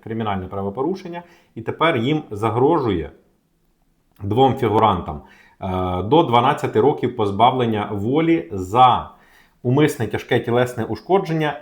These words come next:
і, е, катування. Так? От що їм закидають. Ем, суд обрав їм запобіжний захід у вигляді домашнього арешту та відсторонив їх від посад.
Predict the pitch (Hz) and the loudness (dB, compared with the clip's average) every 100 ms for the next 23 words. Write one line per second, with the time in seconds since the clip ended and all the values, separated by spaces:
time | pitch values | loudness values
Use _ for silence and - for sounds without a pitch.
0 | - 156 180 190 - _ _ _ _ _ | -6 -2 -2 -4 -12 _ _ _ _ _
1 | _ - 110 107 107 107 107 139 151 131 | _ -4 2 4 4 2 2 2 6 6
2 | 90 80 69 _ - 127 - - - 117 | 6 0 -8 _ 4 4 4 -10 -6 0
3 | 107 - 113 107 110 117 101 82 76 - | 0 2 2 2 0 2 2 2 -4 -10
4 | - - 95 92 90 82 78 _ _ _ | -20 -12 -6 -4 -4 -8 -12 _ _ _
5 | - 185 190 190 110 143 139 113 107 113 | -4 2 2 0 2 6 6 4 2 0
6 | 123 127 110 101 135 185 160 - - 156 | 0 0 0 2 2 2 0 -6 -2 0
7 | 175 160 110 147 139 123 101 101 135 - | 2 2 2 2 2 2 2 2 2 0
8 | 117 101 98 127 - 104 101 95 - 92 | -4 -2 0 0 -2 -6 -6 -6 -6 -10
9 | 90 123 127 98 104 107 - 98 - - | -6 -6 -6 -8 -12 -14 -14 -10 -8 -8